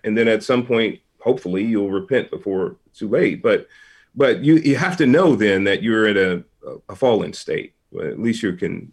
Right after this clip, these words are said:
you know, admit it and, and move on. Um, one of the things that really gets me about all these people, though,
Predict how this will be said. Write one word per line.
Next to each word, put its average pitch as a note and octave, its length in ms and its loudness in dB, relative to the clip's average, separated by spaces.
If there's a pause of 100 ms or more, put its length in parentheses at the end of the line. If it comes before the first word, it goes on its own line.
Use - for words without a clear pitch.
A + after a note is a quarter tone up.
(120)
you G2+ 140 -8
know, F2 120 -10
admit G2 380 0
it F#2+ 140 0
and, F2 320 -6
and F2+ 140 -10
move F2 200 -6
on. F2 300 -12 (640)
Um, A#2 480 0 (280)
one G#3 160 2
of G3 80 4
the D#3+ 60 2
things F3 280 2
that C3 160 2
really D3 360 4
gets C#3 280 0
me C3 100 4
about G#2+ 220 2
all A#2+ 160 4
these B2+ 180 0
people, A2+ 300 0
though, G2+ 340 0